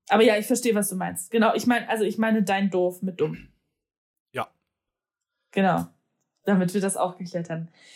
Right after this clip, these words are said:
Speaker 1: Ja. Nee, aber das, äh, ja, um noch mal kurz einfach abschließend zu Amerika zu sagen, wer diese Möglichkeit hat, dorthin zu fliegen, irgendwann wieder, wenn sich alles beruhigt hat,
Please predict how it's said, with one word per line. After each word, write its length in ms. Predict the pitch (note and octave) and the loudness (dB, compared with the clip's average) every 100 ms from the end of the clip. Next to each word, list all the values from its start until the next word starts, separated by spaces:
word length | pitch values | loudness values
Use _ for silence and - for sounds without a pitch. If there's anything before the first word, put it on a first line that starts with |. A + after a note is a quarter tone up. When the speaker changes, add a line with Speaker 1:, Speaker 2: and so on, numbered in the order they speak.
| - - | -12 0
Speaker 1:
Ja. 320 | F3+ D#3+ E3+ - - | 2 0 -6 -14 0
Nee, 200 | A3+ B3+ | 4 6
aber 160 | G#3+ G3+ | 4 0
das, 200 | G#3+ - | 0 0
äh, 360 | - G#3 G#3 G3 _ _ _ _ | 0 0 0 -4 _ _ _ _
ja, 380 | F3 E3 F3+ - | 0 2 0 -2
um 160 | - A3 | 2 4
noch 160 | A#3+ | 4
mal 320 | A#3 A3 G3+ - | 4 2 0 -8
kurz 240 | - A#3+ | 0 2
einfach 380 | B3 G#3 G#3 G3+ - _ | 2 0 -2 -4 -12 _
abschließend 500 | A#3 C4 C4+ B3+ A#3 | 0 0 0 2 2
zu 100 | G#3+ | 2
Amerika 540 | G3 G3 G3+ G3+ G3+ F3 | 2 0 -2 -4 -4 -4
zu 100 | F#3 | -2
sagen, 460 | G3 G#3 G#3 G#3+ - _ _ _ _ | 0 0 0 -2 -4 _ _ _ _
wer 240 | - F3 A3+ | -8 2 2
diese 180 | G#3+ G#3 | 4 2
Möglichkeit 520 | G#3 G3+ G#3 F#3+ F#3 | 2 0 -8 -8 -2
hat, 300 | A#3+ B3+ - _ | -2 -2 -12 _
dorthin 500 | G3+ G3 G#3 G3+ G#3 _ | -4 0 2 2 0 _
zu 140 | - | -12
fliegen, 440 | G3 - B3 C4+ C4 | -8 -2 2 2 4
irgendwann 560 | A#3 D4+ B3+ A3 A3+ G#3+ | 4 6 4 4 2 0
wieder, 300 | A#3+ A#3+ G#3+ | 2 2 4
wenn 120 | G3 | 0
sich 200 | G3 - | 0 -2
alles 260 | G#3+ G#3+ | -2 -2
beruhigt 340 | - G#3+ B3+ B3+ | -4 0 0 0
hat, 200 | G#3+ | -4